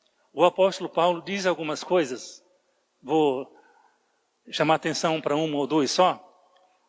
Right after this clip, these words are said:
Que o Paulo está aprisionado. Ele é prisioneiro por causa da sua fé em Jesus,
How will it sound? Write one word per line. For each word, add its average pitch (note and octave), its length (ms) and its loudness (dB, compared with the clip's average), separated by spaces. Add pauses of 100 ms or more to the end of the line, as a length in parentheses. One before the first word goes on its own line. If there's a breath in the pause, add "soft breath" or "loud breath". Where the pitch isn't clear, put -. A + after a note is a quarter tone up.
(380)
Que A#3 360 2 (340)
o G#3+ 160 0
Paulo A3+ 600 2
está E3 580 0 (880)
aprisionado. F#3+ 1000 2 (720)
Ele E3 160 0
é F3 40 4
prisioneiro A3+ 800 2 (400)
por F#3+ 180 -2
causa G#3+ 300 4
da F3+ 140 2
sua B3 280 -2
fé F#3 440 0 (360)
em F3 160 -2
Jesus, D#3+ 580 -2